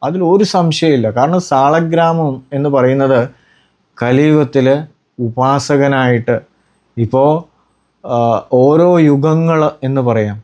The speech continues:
പക്ഷെ കലിയുഗത്തിൽ സാളഗ്രാമങ്ങൾക്ക് പ്രാധാന്യമുണ്ട്. സാളഗ്രാമത്തിലൂടെയാണ് ഭഗവാൻ ദർശനം നൽകുന്നത്.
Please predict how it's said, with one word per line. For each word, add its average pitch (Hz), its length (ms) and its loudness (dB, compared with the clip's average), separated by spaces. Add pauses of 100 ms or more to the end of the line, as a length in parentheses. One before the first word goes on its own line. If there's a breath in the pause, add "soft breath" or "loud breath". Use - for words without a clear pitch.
(300)
പക്ഷെ 156 220 -6 (120)
കലിയുഗത്തിൽ 127 840 0 (480 soft breath)
സാളഗ്രാമങ്ങൾക്ക് 135 1040 0
പ്രാധാന്യമുണ്ട്. 113 1040 -2 (420)
സാളഗ്രാമത്തിലൂടെയാണ് 131 1400 0
ഭഗവാൻ 123 500 0
ദർശനം 123 460 -2
നൽകുന്നത്. 110 520 -2